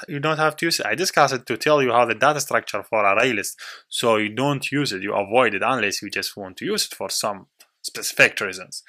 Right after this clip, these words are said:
So to do array list example, I will copy the code I have in the array demo, because I just already, I just go to the array demo and I copy that code, put it here.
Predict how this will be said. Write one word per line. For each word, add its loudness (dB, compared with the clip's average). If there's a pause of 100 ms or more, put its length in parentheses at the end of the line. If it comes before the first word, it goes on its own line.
(480)
So 4
to -4
do 2
array 6
list -2
example, 0
I 4
will 2
copy -4
the -2
code -4
I 0
have 0
in -6
the -2
array 2
demo, -10 (420)
because 0
I 8
just -4
already, -2
I 2
just -2
go 2
to 0
the 2
array 4
demo -4 (100)
and 0
I -2
copy -4
that -2
code, -2 (540)
put -2
it 0
here. 4